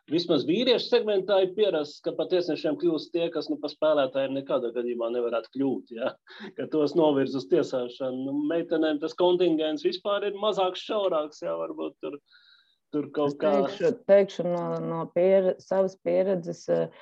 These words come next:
Speaker 2: eh, treni-, em, tā, ļoti grūti ir iesaistīt meitenes tiesāšanā.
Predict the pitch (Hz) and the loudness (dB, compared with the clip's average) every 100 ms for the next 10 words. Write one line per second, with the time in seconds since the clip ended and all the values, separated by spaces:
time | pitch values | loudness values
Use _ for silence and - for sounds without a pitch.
0 | - - - - 160 160 156 160 160 160 | -20 -20 -14 -4 0 2 2 2 2 0
1 | 165 - - _ _ _ _ - 175 180 | 0 -6 -12 _ _ _ _ 0 4 6
2 | 208 190 170 - - - 170 165 165 165 | 6 2 -4 -10 -18 -6 -2 0 0 -2
3 | 160 160 165 _ _ _ _ _ _ _ | -4 -6 -8 _ _ _ _ _ _ _
4 | _ - - _ _ - 190 180 - - | _ -20 -20 _ _ -2 2 2 0 -8
5 | _ - 175 202 208 202 156 165 190 208 | _ -4 2 4 4 0 -4 0 2 2
6 | 233 - - 156 - 196 196 - 156 156 | 0 -4 -10 -8 -4 -2 -4 -4 -6 -6
7 | - 160 160 170 185 180 160 160 - - | -4 -4 -4 -6 -6 -6 -8 -8 -6 0
8 | 180 170 - - - - | 0 0 -6 -10 -10 -12